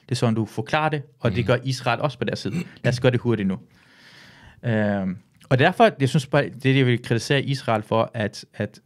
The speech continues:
Speaker 1: det er, det er jo en propagandakrig, det her ting. Øh, det her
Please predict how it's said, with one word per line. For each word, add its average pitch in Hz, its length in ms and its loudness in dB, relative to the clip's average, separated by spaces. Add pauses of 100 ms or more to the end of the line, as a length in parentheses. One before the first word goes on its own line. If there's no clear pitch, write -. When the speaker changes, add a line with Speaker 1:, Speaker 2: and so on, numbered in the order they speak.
Speaker 1:
det 123 80 2
er, 123 40 2
det 123 100 0
er 143 40 6
jo 147 100 6
en 135 60 2
propagandakrig, 127 720 0
det 101 80 -4
her 101 100 -2
ting. - 280 -8 (760)
Øh, 107 180 -2 (480)
det 123 80 4
her 127 160 4